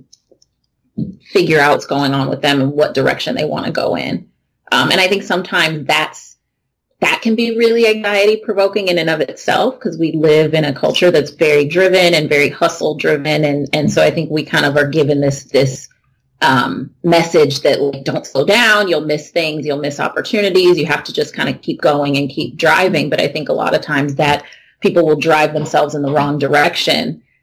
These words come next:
um, and get really far, not realizing and not stopping to kind of pay attention to what's going on, um, inside. And so I think that's super important and can often kind of go against the, the norm.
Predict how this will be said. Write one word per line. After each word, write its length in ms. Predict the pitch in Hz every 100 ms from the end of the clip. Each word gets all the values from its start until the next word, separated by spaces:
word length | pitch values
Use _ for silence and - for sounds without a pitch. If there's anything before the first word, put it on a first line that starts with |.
| _ -
um, 380 | 131 139 117 -
and 140 | 170
get 160 | 165 156
really 260 | 170 156 156
far, 220 | - 160 151
not 320 | 151 147 156
realizing 580 | 156 156 151 147 147 147
and 80 |
not 240 | 139 131 -
stopping 460 | - 139 139 143
to 100 | 139
kind 220 | - - -
of 80 |
pay 160 | 131 151
attention 480 | - 143 135 135 139
to 100 | -
what's 280 | - - -
going 280 | 143 131
on, 500 | 139 139 113 135 - -
um, 500 | 143 135 - - - _
inside. 560 | - 147 139 135 160 170
And 140 | 160
so 100 | -
I 80 | -
think 220 | - 156
that's 200 | - -
super 280 | - 160 156
important 480 | 143 135 151 - 147
and 140 | 143
can 120 | 143 143
often 260 | 135 151
kind 180 | - 143
of 80 | 143
go 180 | 151 147
against 500 | - 135 135 - -
the, 320 | 107 - -
the 120 | 156
norm. 580 | 143 139 135 - 135